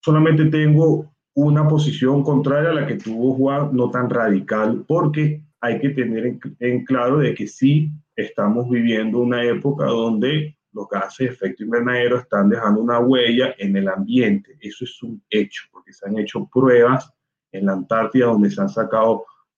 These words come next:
desde, se han, se han sacado bloques de hielo que están muy profundos a kilómetros y,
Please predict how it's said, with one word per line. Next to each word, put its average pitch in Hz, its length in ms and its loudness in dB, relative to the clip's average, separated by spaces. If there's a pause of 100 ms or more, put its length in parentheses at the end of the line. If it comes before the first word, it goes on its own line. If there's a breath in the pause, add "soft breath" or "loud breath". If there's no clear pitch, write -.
(140)
desde, 98 840 0 (560)
se 101 120 -12
han, 104 260 -2
se - 140 -16
han 101 120 -2
sacado 120 480 2 (420)
bloques 120 400 2
de 117 160 0
hielo 110 420 0
que - 100 -14
están 101 260 -4
muy 120 260 2
profundos 120 540 0
a 98 80 -6
kilómetros 101 500 0
y, 131 220 0